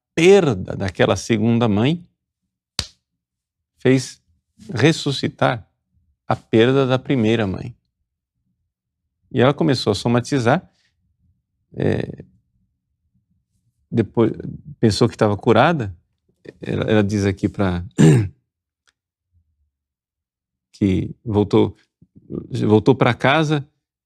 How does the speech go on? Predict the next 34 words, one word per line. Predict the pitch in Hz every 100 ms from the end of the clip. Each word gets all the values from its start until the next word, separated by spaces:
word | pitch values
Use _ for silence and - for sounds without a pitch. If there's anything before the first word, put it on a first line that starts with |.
| _ _ _ _ _ _ _ _ _ _ -
e | 113 107 101 98 92 92 - -
eu | 120 135
assegurava | - 135 123 147 147 123
que |
estava | - 127
perfeitamente | 117 117 135 123 117 120
curada | - 110 135 156 156 - _ _ -
e |
não | 247 135
mais | 143 147
precisava | 139 131 127 147 147
de |
cuidados. | 143 143 113 117 101 87 -
Ai, | 107 110 107 104 101
eu | 104
estava | 107 - 107 104
apenas | - 107 98
no | 104
começo | 107 98 98 98
da | 95
minha | 98 98
prova. | 95 - 92 87 87 _ -
No | 120
dia | 110 117
seguinte | 117 107 120 110
tive | 107 113
uma | 110
recaída | 110 101 101 107 110
e |
a |
doença | 104 104 110 110
tornou-se | 107 104 110 -
tão | 107 - 220 247
grave | 175 113 107 131